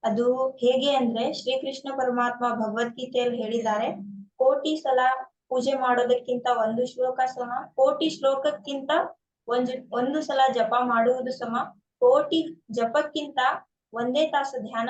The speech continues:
ಸಮ." ಅಷ್ಟು ಸರ್ವಶ್ರೇಷ್ಠ ಸ್ಥಾನದಲ್ಲಿ ಧ್ಯಾನ ಇದೆ, ಧ್ಯಾನಕ್ಕೆ ಅಷ್ಟು ಶಕ್ತಿ ಇದೆ. ಅದನ್ನ, ಆ ಮಾತು ನನಗ್ ಅವತ್ ಹೇಳಿದ್ರು ಮಾಸ್ಟರ್ಸ್ ಅವರು. ಆಮೇಲೆ ನಾನು,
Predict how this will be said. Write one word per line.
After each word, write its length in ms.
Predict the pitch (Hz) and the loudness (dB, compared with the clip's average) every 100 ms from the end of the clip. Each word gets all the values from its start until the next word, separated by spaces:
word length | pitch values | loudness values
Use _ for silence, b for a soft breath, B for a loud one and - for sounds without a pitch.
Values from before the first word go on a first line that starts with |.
| 254 | -2
ಸಮ." 280 | 247 226 226 202 - - | -4 -8 -6 -6 -10 -8
ಅಷ್ಟು 320 | 214 - _ - 320 | -8 -10 _ -6 -6
ಸರ್ವಶ್ರೇಷ್ಠ 720 | 311 247 240 269 262 262 262 277 | -2 -2 0 -4 -2 -6 -4 -8
ಸ್ಥಾನದಲ್ಲಿ 640 | - 233 233 226 226 226 214 | -6 -4 -4 -6 -8 -6 -4
ಧ್ಯಾನ 300 | 226 240 254 | 0 0 0
ಇದೆ, 480 | 226 208 208 196 196 | -2 -2 -2 -4 -8
ಧ್ಯಾನಕ್ಕೆ 580 | 202 233 262 277 - 277 | -6 -4 -4 -6 -4 -4
ಅಷ್ಟು 320 | - - 311 | -4 -6 -4
ಶಕ್ತಿ 500 | 262 262 - 269 226 | -2 -4 -6 -8 -4
ಇದೆ. 240 | 214 508 - _ _ _ _ _ _ - | -2 -4 -8 _ _ _ _ _ _ -2
ಅದನ್ನ, 300 | 233 285 302 | 0 2 2
ಆ 240 | - 254 294 | 2 2 4
ಮಾತು 340 | 294 311 320 | 2 2 2
ನನಗ್ 240 | 302 277 240 | 0 2 0
ಅವತ್ 280 | 233 233 | 0 -2
ಹೇಳಿದ್ರು 480 | - 240 254 254 240 | 0 0 0 -2 -2
ಮಾಸ್ಟರ್ಸ್ 480 | 214 208 - 202 202 | -2 -6 -8 -14 -10
ಅವರು. 200 | 208 196 - _ _ _ _ _ _ _ | -8 -8 -12 _ _ _ _ _ _ _
ಆಮೇಲೆ 420 | 247 269 294 294 294 | 0 2 2 2 2
ನಾನು, 680 | 269 269 294 285 247 214 | 2 2 2 0 0 -2